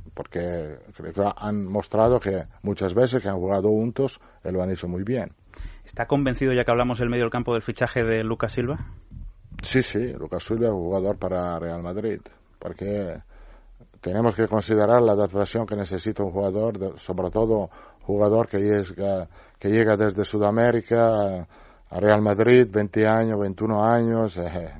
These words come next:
Speaker 1: no es fácil, eh, no es fácil. Yo he visto grandísimos jugadores con problemas de adaptación, he visto Platini que los primeros seis meses parecía el hermano, eh, Falcao cuando llegó a Roma parecía el hermano de Falcao y todo.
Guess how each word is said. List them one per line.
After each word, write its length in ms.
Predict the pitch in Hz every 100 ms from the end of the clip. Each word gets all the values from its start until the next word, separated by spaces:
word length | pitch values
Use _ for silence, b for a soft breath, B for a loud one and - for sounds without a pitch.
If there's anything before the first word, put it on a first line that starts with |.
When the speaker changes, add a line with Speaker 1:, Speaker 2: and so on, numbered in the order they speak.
| - - - -
Speaker 1:
no 140 | 85 98
es 140 | 107
fácil, 480 | - 107 101 - 80
eh, 120 | 101 92 _
no 160 | 82 95
es 120 | -
fácil. 360 | 98 98 87
Yo 240 | 87 92 92 82 b b
he 100 | 92
visto 540 | 104 117 - 107 95 80 B B B B
grandísimos 720 | - 110 117 131 139 131 120 101
jugadores 720 | 113 113 107 123 131 135 -
con 200 | 98 92
problemas 400 | 101 101 113 104
de 80 |
adaptación, 600 | 95 92 90 87 104 110 104
he 80 |
visto 560 | 85 92 - 90 82 78 b b b b b _
Platini 600 | - 113 - 113 117 131
que 220 | 113 110
los 160 | 101 95
primeros 440 | - 104 113 104
seis 200 | - 110
meses 340 | 104 117 113 98
parecía 380 | 95 95 87 107
el 60 |
hermano, 680 | 95 98 120 127 127 127 117
eh, 120 | 87 - - B B B B 107
Falcao 400 | 101 101 120 120
cuando 220 | 107 110
llegó 320 | 107 104 107
a 60 | 107
Roma 260 | 113 120 104
parecía 400 | 98 101 - 101
el 60 |
hermano 340 | 98 101 107 101
de 100 | 98
Falcao 560 | 104 104 117 113 117
y 20 | 95
todo. 260 | 101 87